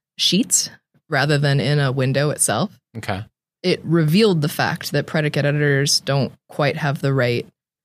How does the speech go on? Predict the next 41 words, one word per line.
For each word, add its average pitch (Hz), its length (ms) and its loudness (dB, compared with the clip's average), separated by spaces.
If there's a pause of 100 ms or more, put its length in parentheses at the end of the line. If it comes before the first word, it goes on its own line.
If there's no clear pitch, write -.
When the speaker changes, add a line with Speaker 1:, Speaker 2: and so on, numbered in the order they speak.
(140)
Speaker 1:
vibrancy 175 800 2
settings 208 500 2
when 170 160 2
they're 160 120 0
set 170 200 -2
on 160 160 0
Speaker 2:
Uh, 156 260 0
Speaker 1:
a, - 40 -10
Speaker 2:
'cause 160 140 2
Speaker 1:
a - 20 2
Speaker 2:
sheets 170 240 0
are 98 260 0 (160)
translucent, 92 720 -6
I 92 60 -12
guess, - 240 -4
Speaker 1:
Yeah. 95 160 -2
Speaker 2:
right? 101 240 -10 (180)
Right. 95 280 -16
Speaker 1:
There's 185 180 2
actually 208 260 0
a 170 60 0
special 180 720 0 (360)
material 175 720 0
that 190 180 0
is 139 180 -2
a 120 60 -2
sheet 185 320 -2
material. 208 580 -2 (140)
Speaker 2:
Mm-hmm. 104 240 -6 (400)
Speaker 1:
And 156 560 2 (100)
Apple 208 200 0
does 175 180 2
that 127 160 0
to - 100 -2
kinda 151 220 -2
make 123 160 -2
all 131 160 -2
of 135 100 -2
their 127 80 0
U 117 220 0
I 113 300 -4